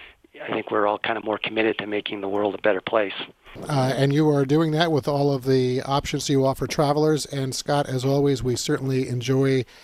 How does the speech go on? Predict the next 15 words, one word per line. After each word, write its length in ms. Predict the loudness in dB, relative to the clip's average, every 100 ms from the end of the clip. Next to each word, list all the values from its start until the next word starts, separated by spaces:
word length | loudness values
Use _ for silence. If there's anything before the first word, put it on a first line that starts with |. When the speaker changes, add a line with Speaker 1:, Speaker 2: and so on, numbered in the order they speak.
| -20 -10
Speaker 2:
the 80 | -2
ability 340 | 2 4 4 2
to 80 |
check 320 | 0 2 2 2
in 140 | 2
with 180 | 2 2
you 100 | 0
from 160 | 0
time 220 | -2 0 0
to 80 |
time 260 | 0 0 2
and 120 | 2
get 160 | 0 0
some 160 | 0
updates. 420 | 0 2 2 2